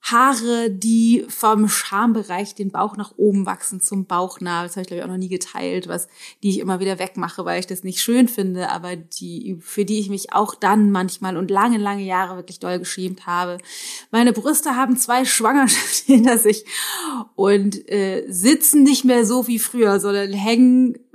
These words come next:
wahnsinnig <laughs> weit runter. Ich bin jetzt hier wirklich radikal ehrlich. Ähm, es gibt viele Zeichen des Alterns mittlerweile. Ich bin über vierzig, ich hab Falten im Gesicht, am Hals, die Haut verändert sich. Es gibt so,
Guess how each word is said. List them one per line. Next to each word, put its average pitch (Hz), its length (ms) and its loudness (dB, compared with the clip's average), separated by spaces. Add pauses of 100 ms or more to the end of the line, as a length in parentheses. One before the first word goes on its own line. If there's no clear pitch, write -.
(580)
wahnsinnig 233 640 4
<laughs> - 640 -2
weit 247 340 2
runter. 196 280 2 (280)
Ich - 100 -20
bin 202 100 2
jetzt 190 140 0
hier 185 100 -2
wirklich 175 300 -8 (120)
radikal 170 680 -2
ehrlich. 170 420 -6 (560)
Ähm, 180 600 0
es - 200 -4
gibt 269 300 -2 (200)
viele 285 340 2
Zeichen 240 520 0
des 226 160 2
Alterns 196 840 0
mittlerweile. 185 520 0
Ich 202 80 -6
bin 214 120 -4
über 233 180 -4
vierzig, 202 600 -4
ich 208 40 -12
hab 202 140 -16
Falten 208 380 -4
im 202 120 -4
Gesicht, 202 480 0
am 202 220 -8
Hals, 196 400 -6 (320)
die 233 160 -2
Haut 220 240 4
verändert 190 580 -8
sich. 185 300 -10
Es - 160 -10
gibt 214 220 -6
so, 202 220 -4